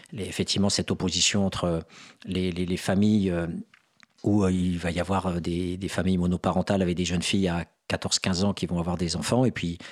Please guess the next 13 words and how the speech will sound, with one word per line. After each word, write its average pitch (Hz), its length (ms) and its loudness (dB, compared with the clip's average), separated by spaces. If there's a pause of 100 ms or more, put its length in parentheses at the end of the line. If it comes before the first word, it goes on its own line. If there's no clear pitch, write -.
(140)
les 90 300 0
autres, 90 260 -2
euh, 85 240 0
jeunes 85 180 -2
filles 113 220 0
qui 101 120 -2
s'accrochent - 400 0
à 87 40 0
l'école. 127 380 0 (640)
Euh, 92 460 0
l'alcool, 113 460 2
bien 107 140 -2
sûr, 143 420 0